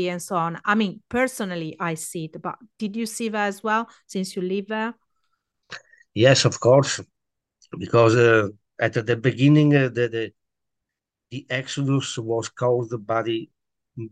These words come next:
Speaker 2: by other reasons, but
Speaker 1: Mm-hmm.
Speaker 2: in the last, uh,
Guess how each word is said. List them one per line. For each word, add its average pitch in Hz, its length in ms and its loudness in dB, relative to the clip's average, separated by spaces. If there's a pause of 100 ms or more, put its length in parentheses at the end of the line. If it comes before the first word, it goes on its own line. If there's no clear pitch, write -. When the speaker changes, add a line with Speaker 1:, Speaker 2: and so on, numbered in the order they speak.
Speaker 2:
by 113 260 0
other 131 320 4
reasons, 104 640 -6 (180)
but 110 140 -8
Speaker 1:
Mm-hmm. 110 240 2
Speaker 2:
in 117 120 -2
the 117 100 -2
last, 127 360 0
uh, 123 320 2